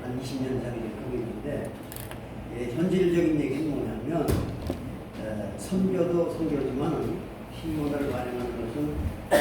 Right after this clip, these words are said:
사업입니다. 제 회사도 이제 법인인데, 에, 그러다 보니까 이 언론사들이 다 문 닫는 데가 많아요.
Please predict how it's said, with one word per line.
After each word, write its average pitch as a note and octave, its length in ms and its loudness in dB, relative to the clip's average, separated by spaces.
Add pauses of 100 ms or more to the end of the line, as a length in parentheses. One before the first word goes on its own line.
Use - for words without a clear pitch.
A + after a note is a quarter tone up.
(920)
사업입니다. D#3 760 0 (1400)
제 C#3 60 0 (500)
회사도 A#2+ 380 0
이제 A2+ 160 -4
법인인데, B2+ 500 0
에, - 1500 -6
그러다 F3 440 4
보니까 D#3 380 2
이 D3 140 2
언론사들이 C3+ 840 0 (320)
다 - 200 -2
문 F3 240 6
닫는 F#3+ 260 8
데가 D#3 220 6
많아요. - 260 -2